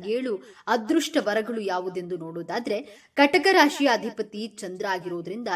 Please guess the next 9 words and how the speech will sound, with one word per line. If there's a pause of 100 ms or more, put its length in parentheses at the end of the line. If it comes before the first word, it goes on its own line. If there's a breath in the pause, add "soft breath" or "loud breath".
(120)
ಈ
ರಾಶಿಯವರು
ತುಂಬಾನೇ
ಭಾವುಕ
ಗುಣದವರಾಗಿರ್ತಾರೆ.
ಕಟಕ
ರಾಶಿಯವರು
ಸಣ್ಣ
ಸಣ್ಣ